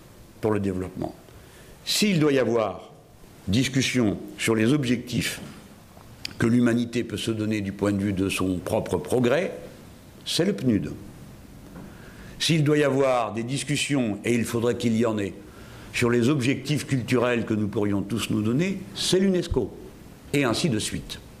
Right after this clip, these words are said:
Et s'il doit y avoir action militaire, elle ne peut être que décidée par l'onu et que conduite par l'onu, par, euh, l'entremise de son instrument, qu'est le commandement militaire de l'onu, qui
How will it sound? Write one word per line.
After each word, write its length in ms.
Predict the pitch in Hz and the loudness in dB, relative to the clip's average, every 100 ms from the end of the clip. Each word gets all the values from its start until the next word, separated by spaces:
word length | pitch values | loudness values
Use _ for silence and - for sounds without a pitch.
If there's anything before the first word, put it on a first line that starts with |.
| - - - - - - - - - - - | -20 -20 -20 -20 -18 -16 -16 -16 -18 -12 0
Et 100 | 180 | 2
s'il 320 | 185 220 247 | 2 2 2
doit 140 | 170 185 | 4 4
y 80 | |
avoir 240 | 156 143 117 | 4 2 0
action 340 | 113 - 143 | -4 -4 -2
militaire, 600 | 120 110 117 185 208 196 - - | 0 0 0 2 2 0 -4 -2
elle 160 | 180 | 2
ne 80 | 185 | 2
peut 180 | 170 139 | 0 -2
être 320 | - 98 - - - - | -2 -6 -10 -16 -12 0
que 240 | 190 151 - - - - - - | 2 2 -2 -6 -10 -12 -12 -2
décidée 420 | 95 98 117 104 | 0 2 2 2
par 180 | 101 123 | 2 4
l'onu 440 | 143 160 180 208 196 - | 4 4 2 0 -4 -8
et 120 | - 113 | -4 -2
que 400 | - 208 208 208 - | 2 2 2 -2 -2
conduite 400 | 147 139 160 - | 2 4 2 0
par 140 | 131 | 0
l'onu, 400 | 139 131 107 98 - - - - - - - - - - - - - - - - | 2 2 2 -2 -6 -16 -20 -20 -20 -20 -20 -20 -20 -20 -20 -20 -20 -20 -14 -2
par, 320 | 107 92 87 | 0 2 2
euh, 320 | 87 87 85 - | 0 0 -4 -2
l'entremise 640 | 92 90 87 127 170 220 151 | 2 2 2 2 2 2 2
de 100 | 98 | -2
son 280 | - 87 104 | -2 0 2
instrument, 680 | 131 - 190 202 220 - - - - - - - - - - - - - - - - | 0 0 2 2 0 -4 -12 -20 -20 -20 -20 -20 -20 -20 -20 -20 -20 -18 -18 -16 -2
qu'est 220 | 175 185 | 2 4
le 100 | 139 | 2
commandement 460 | - 107 120 175 | 2 0 2 0
militaire 440 | 190 139 110 151 160 | 0 0 0 0 2
de 80 | 131 | 0
l'onu, 440 | 127 101 95 - | -2 0 0 -2
qui 120 | - | -2